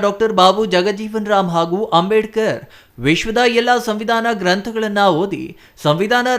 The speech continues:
ರಚನೆ ಮಾಡಿದ್ರು ಎಂದರು. ಹಂಪಸಂದ್ರ ಗ್ರಾಮ ಪಂಚಾಯಿತಿ ಅಧಿಕಾರಿಗಳು ಅಂಬೇಡ್ಕರ್ ಜಯಂತಿ ಪೂರ್ವಭಾವಿ ಸಭೆಯಲ್ಲಿ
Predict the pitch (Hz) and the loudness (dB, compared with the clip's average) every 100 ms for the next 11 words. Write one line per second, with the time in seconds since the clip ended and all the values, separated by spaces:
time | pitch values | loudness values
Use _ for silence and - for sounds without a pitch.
0 | 208 208 247 240 214 165 151 160 214 202 | 2 0 -6 -6 -4 -2 -2 -2 -4 -6
1 | 127 123 110 - _ - - 135 151 208 | -4 -4 -4 -10 _ -20 -6 -2 -2 -2
2 | 240 240 254 233 240 226 240 233 233 233 | -2 2 2 2 -2 0 -2 -2 -2 2
3 | 214 214 214 208 196 214 233 185 196 220 | 0 2 2 2 0 0 0 0 4 2
4 | 220 202 208 196 196 220 214 196 214 196 | 2 -4 -4 -4 -4 -4 0 2 2 2
5 | 202 208 170 143 170 190 | 0 -2 -4 -2 -2 -4